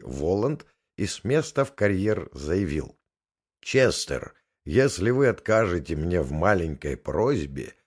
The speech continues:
я ваш кровный враг на всю жизнь». Я немножко ошалел от постановки вопроса и неуверенно сказал: «Я бы не желал подобной перспективы.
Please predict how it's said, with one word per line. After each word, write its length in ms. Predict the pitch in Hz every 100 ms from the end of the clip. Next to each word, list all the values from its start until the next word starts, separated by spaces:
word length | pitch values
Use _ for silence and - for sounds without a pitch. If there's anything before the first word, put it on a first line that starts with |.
| _ _ _
я 540 | 65 80 104 123 139
ваш 300 | 120 110 135
кровный 460 | - 95 107 131 143
враг 360 | 95 101 110
на 140 | 95 101
всю 280 | - 110 113
жизнь». 600 | 82 87 87 80 82 - _ _ _ _ _ _
Я 460 | 71 87 98 95 90
немножко 500 | 87 90 90 - 90
ошалел 400 | - 98 127 82
от 140 | -
постановки 480 | 73 - 76 73 -
вопроса 500 | 82 95 151 139 85
и 200 | - 101
неуверенно 580 | 143 196 104 120 113 95
сказал: 580 | - 104 98 90 71 - _ _ _ _ _ -
«Я 300 | 87 117 120
бы 240 | 127 135
не 200 | 123 127
желал 400 | 131 147 156 120
подобной 460 | 82 85 78 85 101
перспективы. 800 | 98 113 - - - 175 127 -